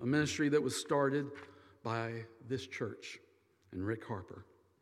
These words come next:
At that time, the campus ministry consisted of two small houses, a guy's house and a girl's house. One of Heather's roommates, Tracy, set out a nativity on the fireplace mantle for Christmas one year.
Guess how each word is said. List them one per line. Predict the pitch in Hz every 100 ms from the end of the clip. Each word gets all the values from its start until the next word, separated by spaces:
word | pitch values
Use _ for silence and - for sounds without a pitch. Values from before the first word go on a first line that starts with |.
| - _ _ _ _ _ - -
At | -
that | 131 170
time, | 180 170
the | 147
campus | - 151 143 -
ministry | 147 143 147 139
consisted | 131 117 151 131 139
of | 117
two | - 160 156
small | - 139 135 127
houses, | 113 104 95 98 92 - - - - -
a | 104
guy's | 120 135 139 -
house | 135 123 123 - - -
and | 113
a |
girl's | 110 113 113 92 -
house. | 92 92 - - - _ _ _ _ - - -
One | - 147
of | 147
Heather's | 147 165 147
roommates, | 143 156 135 131 -
Tracy, | - 156 147 143 113
set | - 127
out | 127 120
a | 117
nativity | 117 - 139 120
on | 113
the | 107
fireplace | - 123 117 104 113 101
mantle | 113 110 104 113 113 - - -
for | -
Christmas | 113 156 110 113 107
one | 107 104
year. | 98 92